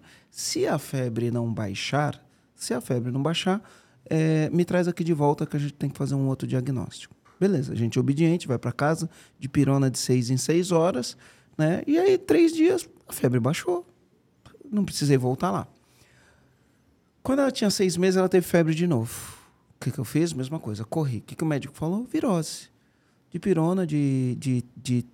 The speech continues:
eh, seis em seis horas, se não baixar em três dias, traz de volta aqui que a gente vai ver o que a gente faz." E aí, voltei pra casa, dipirona de seis em seis horas, febre baixou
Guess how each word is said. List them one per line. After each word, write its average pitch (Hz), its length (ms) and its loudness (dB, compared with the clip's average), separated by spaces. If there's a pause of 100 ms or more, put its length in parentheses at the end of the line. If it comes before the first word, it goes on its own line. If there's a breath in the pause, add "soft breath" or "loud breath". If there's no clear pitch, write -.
(360)
eh, 120 180 2
seis 127 300 2
em 127 40 -4
seis 185 280 2
horas, 202 300 2
se - 100 -2
não 185 100 2
baixar 165 260 0
em 160 40 2
três 151 240 0
dias, 151 220 0
traz 156 260 -4
de 160 60 -2
volta 135 300 0
aqui 131 180 -8
que 143 80 -6
a - 20 0
gente 127 180 -6
vai 135 120 -2
ver 123 80 0
o 117 80 -2
que 120 80 -8
a 120 40 -6
gente 131 200 -4
faz." - 320 -18 (720 soft breath)
E 226 100 4
aí, 220 320 2 (100)
voltei 190 300 0
pra 165 160 0
casa, 190 400 0
dipirona 147 540 0
de 139 80 -8
seis 135 260 0
em - 20 -6
seis 180 240 0
horas, 190 280 0
febre 139 240 -2
baixou 175 560 -4